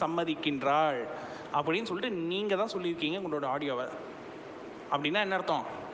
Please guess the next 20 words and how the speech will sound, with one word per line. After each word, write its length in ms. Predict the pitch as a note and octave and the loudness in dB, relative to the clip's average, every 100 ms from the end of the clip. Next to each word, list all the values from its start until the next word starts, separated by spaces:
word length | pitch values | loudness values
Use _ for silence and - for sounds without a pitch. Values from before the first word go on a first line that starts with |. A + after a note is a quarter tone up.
| - - | -12 -2
அந்த 280 | C3 E3+ G3 | 0 4 4
பையன் 380 | E3+ F#3 B3 G3 | 4 2 2 2
இப்போதைக்கு 300 | - G3 A#3 | 0 0 4
ஃபாரின்ல 340 | F3 F#3 F3+ | 6 6 4
வேலை 200 | G3+ F3 | 4 4
பார்க்குறாரு. 400 | F3+ E3 D#3 C#3+ - - - - - - | 4 2 2 2 -2 -6 -8 -10 -12 -2
ஓகே. 280 | D3 D3 D#3+ B2 - - - - - - - - - | 0 2 0 0 -4 -10 -10 -10 -12 -12 -12 -12 -4
இந்தியாவுக்கு 800 | D3 G#3+ A#3 G#3+ F#3 G#3 B3 D#4 - - - - - | -2 2 4 4 4 2 2 0 -4 -8 -10 -10 -4
வர 220 | D3 D#3 A3 | 2 4 2
சொல்லி 280 | G3+ F#3+ | 0 -2
கூப்பிட்டுருக்காங்க. 580 | B3 A#3+ A3+ G3+ E3 C3 - - - - - - | 0 0 2 2 0 0 -6 -8 -10 -10 -12 -2
கரெக்டா? 520 | D#3+ C#3+ - G#3 E3 | 0 2 6 6 6
பொண்ணு 180 | F3 F#3 | 0 -2
பார்த்துருக்கோன்னு 540 | F3+ D3+ D#3+ D3+ F3+ F#3+ | 4 4 4 2 2 2
சொல்லிட்டு. 300 | E3+ D3 C#3+ | -2 -2 -2
அந்த 260 | E3 F3 | 0 0
பையன் 320 | E3 F3 G3+ A#3 | 2 2 0 -2
சம்மதிச்சிருக்காரு. 1000 | F#3 G3+ A3 G#3 F3+ D#3+ D3+ D#3 A3+ D4+ - - - - | -2 0 -2 0 0 2 0 2 2 0 -2 -8 -10 -6
இந்தியாவுக்கு 1000 | C#3 F#3 A3 A3+ G#3+ G3 - D4 - D3 | -2 0 2 2 2 2 0 -2 -2 0
வந்து 680 | D#3 D#3+ F#3 F#3+ A#3 E4+ F#4 | 2 2 0 -2 0 0 -2